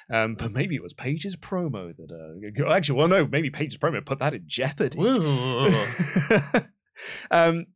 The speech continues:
Speaker 1: so I, I think Punk is, like, a-, absolutely solid number three. One hundred percent should have been in the top ten.
Speaker 2: I hundred percent agree. Again,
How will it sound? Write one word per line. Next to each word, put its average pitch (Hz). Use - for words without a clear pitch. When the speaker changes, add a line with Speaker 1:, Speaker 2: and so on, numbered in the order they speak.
Speaker 1:
so 196
I, 214
I 202
think 156
Punk 147
is, 120
like, 104
a-, 123
absolutely 143
solid 123
number 107
three. 107
One 139
hundred 147
percent 135
should 117
have 107
been 101
in 98
the 92
top -
ten. 78
Speaker 2:
I 135
hundred 110
percent -
agree. 76
Again, 131